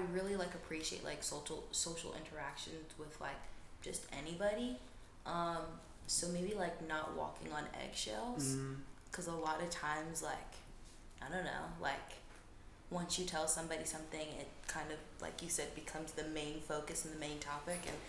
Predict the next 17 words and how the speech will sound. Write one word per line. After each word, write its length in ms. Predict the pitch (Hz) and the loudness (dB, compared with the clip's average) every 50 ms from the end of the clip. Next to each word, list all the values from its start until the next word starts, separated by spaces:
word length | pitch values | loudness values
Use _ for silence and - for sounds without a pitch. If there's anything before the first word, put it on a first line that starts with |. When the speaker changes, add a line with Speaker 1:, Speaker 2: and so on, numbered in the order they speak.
| - - - - - | -6 -4 -4 4 6
Speaker 1:
like, 120 | 180 180 180 - - | 6 6 6 6 4
I'm 140 | 160 170 165 156 - - - - - - - - - - | 4 4 4 2 -2 -4 -8 -10 -10 -10 -12 -12 -10 -8
fine 380 | - - - 156 156 156 156 156 | -8 2 6 8 8 10 8 6
and 280 | 156 156 156 156 - - 151 | 2 0 -4 -4 -2 2 2
okay 380 | 156 156 156 156 156 160 160 151 | 2 2 2 0 2 2 2 2
and 280 | 151 151 - - 165 160 | 0 -2 -4 -4 0 2
more 140 | 165 160 156 156 | 2 2 2 0
than 100 | 156 147 147 147 - - 151 | -2 -4 -4 -4 -6 -2 0
willing 260 | 156 156 160 156 156 | 2 2 4 2 2
to 120 | 151 - | 0 -2
talk 260 | - - 147 151 - 151 | 0 2 2 2 2 0
about, 300 | 147 143 139 - - - | 0 0 0 0 0 0
like, 160 | 139 151 - - - - - - - - - - - - - - - - - - - - | -2 -2 -2 -4 -8 -12 -12 -12 -14 -14 -14 -14 -14 -14 -14 -14 -14 -14 -14 -10 -2 2
being 220 | 170 165 156 156 | 2 2 2 2
queer 240 | 151 151 160 165 160 | 2 4 4 4 4
and, 100 | 151 147 | 4 2
like, 100 | 139 | -2